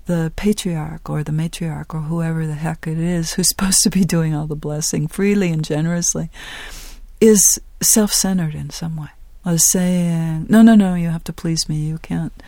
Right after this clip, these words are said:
develop yourself. You have to please me and me alone. And whoever is the one who pleases me then will receive the blessing." That is an evil way to live. That is not even close to what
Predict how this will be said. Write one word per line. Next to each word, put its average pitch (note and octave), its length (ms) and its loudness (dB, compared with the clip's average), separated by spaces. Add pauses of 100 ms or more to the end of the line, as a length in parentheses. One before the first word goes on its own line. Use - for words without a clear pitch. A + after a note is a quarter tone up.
(240)
develop D#3+ 380 0
yourself. D#3 360 -6
You D#3+ 60 -2
have D#3+ 160 -4
to - 80 -12
please D#3+ 340 -2
me E3 220 0
and D#3+ 160 -2
me D3 100 -4
alone. E3+ 440 0
And D#3+ 140 2
whoever A#3 440 4
is G#3+ 160 2
the F#3+ 60 -2
one F#3 180 0
who F#3 120 0
pleases A#3 440 0
me D#3+ 200 0 (420)
then F#3 180 6
will F3 160 4
receive D#3+ 400 0
the D#3 80 -4
blessing." D3 560 -4 (920)
That A#3+ 440 4 (720)
is F3 140 4
an F3 200 4
evil E3 480 2
way C#3 240 -6
to - 160 -10
live. C3+ 540 -10 (340)
That A3 180 4
is F3+ 220 2
not E3 400 2
even D#3 560 0
close - 640 -2
to D#3+ 180 -4
what D3+ 240 -4